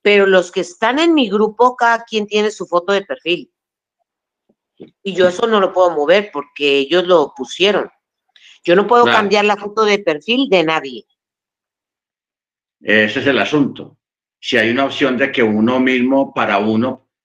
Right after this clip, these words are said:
Speaker 2: se pudiera cambiar la foto del perfil de la otra persona,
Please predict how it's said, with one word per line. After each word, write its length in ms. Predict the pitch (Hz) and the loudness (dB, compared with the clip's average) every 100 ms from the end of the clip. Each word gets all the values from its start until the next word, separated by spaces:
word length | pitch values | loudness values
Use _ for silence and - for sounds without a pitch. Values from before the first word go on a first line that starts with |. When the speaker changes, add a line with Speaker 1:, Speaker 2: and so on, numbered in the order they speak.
| _ | _
Speaker 2:
se 200 | - 110 | -6 -4
pudiera 340 | 113 98 117 | 0 0 0
cambiar 360 | - 117 107 107 | 0 -2 0 0
la 120 | 117 | -2
foto 260 | 135 120 135 | -4 -2 -2
del 160 | 117 | -2
perfil 360 | - 107 110 101 | -4 -8 -6 -4
de 80 | 120 | -2
la 140 | 113 | 0
otra 240 | 92 113 110 | -2 -4 -6
persona, 600 | 104 - 151 123 - | -8 -2 0 0 -6